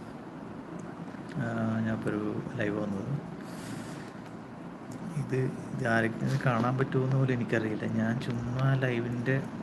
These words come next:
സ്-, എന്തൊക്കെയോ ഞെക്കി ഇതുപോലെ, ഉം, വരുന്നുണ്ടെന്ന് മാത്രം. ഉം, കട്ടാക്കണ്ടെന്ന് പറയാം.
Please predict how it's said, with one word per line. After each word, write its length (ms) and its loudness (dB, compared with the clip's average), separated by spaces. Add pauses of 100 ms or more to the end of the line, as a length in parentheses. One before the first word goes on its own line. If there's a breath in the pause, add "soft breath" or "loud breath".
(280)
സ്-, 580 -6
എന്തൊക്കെയോ 480 0
ഞെക്കി 340 -2
ഇതുപോലെ, 520 0 (640)
ഉം, 640 -2 (1160 loud breath)
വരുന്നുണ്ടെന്ന് 480 4
മാത്രം. 200 -2
ഉം, 380 -4 (280)
കട്ടാക്കണ്ടെന്ന് 580 -4
പറയാം. 180 -4